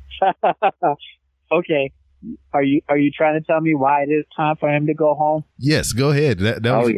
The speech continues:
Speaker 2: that was your guy,
Speaker 3: Okay.
Speaker 2: Brock Lesnar.
Speaker 1: Why is it time for Brock Lesnar to go home? Because, um, money has already shown that it is not him that people are looking for.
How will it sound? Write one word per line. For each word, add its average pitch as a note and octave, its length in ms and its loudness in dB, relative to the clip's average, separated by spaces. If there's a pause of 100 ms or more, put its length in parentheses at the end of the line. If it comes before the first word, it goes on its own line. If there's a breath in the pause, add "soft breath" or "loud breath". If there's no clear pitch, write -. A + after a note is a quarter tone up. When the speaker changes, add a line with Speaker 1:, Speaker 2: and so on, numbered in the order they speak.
Speaker 2:
that B2 60 2
was C3 140 0
your C3 140 0
guy, G#2+ 240 0
Speaker 3:
Okay. C#3+ 240 0
Speaker 2:
Brock B2 160 -4
Lesnar. A#2 320 0
Speaker 1:
Why F3+ 180 4
is F#3+ 100 0
it G3+ 140 -2
time F3+ 200 2
for F3+ 120 -4
Brock E3 240 2
Lesnar D#3 320 0
to D3 80 0
go C#3 140 -2
home? B2+ 220 -4 (200)
Because, D3 520 0 (680)
um, B2+ 500 2 (2000)
money C#3+ 540 2
has C3+ 100 0
already C3+ 320 0 (140)
shown C3 240 0
that A#2+ 240 0 (120)
it B2+ 140 0
is A#2+ 120 2
not C3+ 340 2
him A2+ 320 0
that G#2+ 140 2
people A#2+ 240 -2
are A2+ 120 2
looking G#2 300 -4
for. G2 260 0